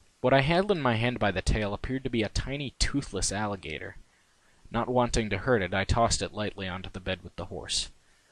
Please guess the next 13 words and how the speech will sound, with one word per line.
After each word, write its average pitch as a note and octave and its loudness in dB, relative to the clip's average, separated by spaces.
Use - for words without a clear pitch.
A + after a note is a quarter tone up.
I - -4
pulled A#2+ 2
my A2 0
shirt A2+ 6
on, G#2+ 2
grabbed G#2 2
my G#2 -2
jacket, G#2 0
and F2+ -2
dashed G#2+ 6
for - -4
the F#2 -6
stairs. E2+ -2